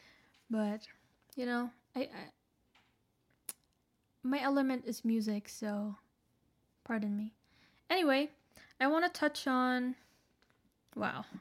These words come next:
it's like a sermon, no. Um, I guess I, I, I wanna talk about how my friend who's older, like, a month older than me, just turned twenty-one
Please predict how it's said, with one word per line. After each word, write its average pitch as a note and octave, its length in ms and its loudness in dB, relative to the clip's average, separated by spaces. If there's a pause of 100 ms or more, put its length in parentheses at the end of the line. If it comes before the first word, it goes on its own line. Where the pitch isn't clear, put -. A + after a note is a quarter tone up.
(120)
it's - 160 -12
like G#3+ 200 -8
a A3 60 -6
sermon, G#3 500 -4
no. G#3+ 260 -4 (480)
Um, A#3+ 480 -2 (160)
I C#4 80 -2
guess D#4+ 240 4
I, F4 140 0 (120)
I, D4 80 2 (180)
I - 40 -2
wanna C#4 240 0
talk B3+ 280 -4
about A#3 280 -2
how A3+ 380 -2
my G#3+ 260 0 (160)
friend G#3 460 0 (160)
who's A3 260 0 (100)
older, A3 520 2
like, A3 260 -4
a A3+ 60 0
month A#3 240 4 (440)
older A3 300 0
than G#3+ 220 0
me, G#3+ 160 0
just - 240 -6
turned G#3+ 400 -2 (360)
twenty-one A#3 760 0